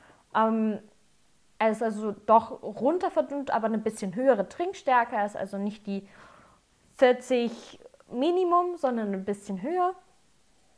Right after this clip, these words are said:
Ich finde immer diese Angaben so witzig, siebenundvierzig Komma vier. Ähm, das ha-, macht ja auch Talisker sehr gerne.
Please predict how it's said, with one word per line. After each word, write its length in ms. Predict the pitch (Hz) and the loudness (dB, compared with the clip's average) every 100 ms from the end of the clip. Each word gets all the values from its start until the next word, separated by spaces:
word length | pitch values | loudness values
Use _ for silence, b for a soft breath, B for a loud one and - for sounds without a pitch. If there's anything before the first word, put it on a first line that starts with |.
| _ _ _ _ _ _ _ _ - | _ _ _ _ _ _ _ _ -14
Ich 80 | - | -8
finde 160 | 240 | -2
immer 100 | 226 | 0
diese 200 | 214 214 | 0 0
Angaben 560 | 185 214 269 220 208 220 | 0 0 2 4 4 0
so 180 | 196 196 | -2 -2
witzig, 380 | 202 - 220 | -4 -4 -10
siebenundvierzig 840 | - 233 269 269 254 269 269 262 - | -4 -2 0 -2 -2 -4 -2 -6 -8
Komma 320 | - 220 214 | -6 -4 -4
vier. 560 | 214 - 233 277 294 339 B B B - | -6 -4 0 0 0 -6 B B B -4
Ähm, 320 | 214 226 220 | -2 0 -2
das 240 | 208 - | -4 -8
ha-, 80 | 240 - - | -14 -14 -12
macht 380 | 233 233 220 | -6 -4 -2
ja 100 | 262 | 0
auch 100 | 208 | 0
Talisker 640 | - - 285 330 - 302 277 | -2 2 4 4 0 0 2
sehr 200 | 269 269 | 2 2
gerne. 500 | 254 233 233 233 | 0 0 2 0